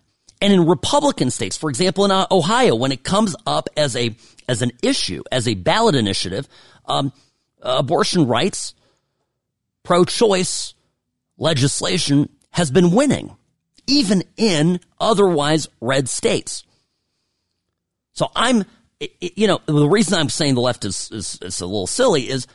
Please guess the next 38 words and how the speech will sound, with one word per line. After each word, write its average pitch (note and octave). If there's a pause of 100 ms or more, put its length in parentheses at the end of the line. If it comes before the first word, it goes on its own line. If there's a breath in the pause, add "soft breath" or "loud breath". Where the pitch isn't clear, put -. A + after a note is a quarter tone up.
(200 soft breath)
the F3
Supreme D#4
Court A#3
didn't G3
rule G#3
in D#3+
a C#3
political E3+
way. F3+
The, D3 (160)
if D#3+
they G3
ruled C4
in A#3
a F3
political F3+
way, A3+
they D#3+
would D#3+
have -
kept - (200 soft breath)
Roe F3
on F3
the C3+
books. A2 (220)
Conservatives G3+
can D#3+
continue F3
to - (120)
agitate, B2
as G#2
they've G#2
always A2
done, G#2+ (320 loud breath)
against, D#3 (1200 soft breath)
ag-, A2
against D3
it. -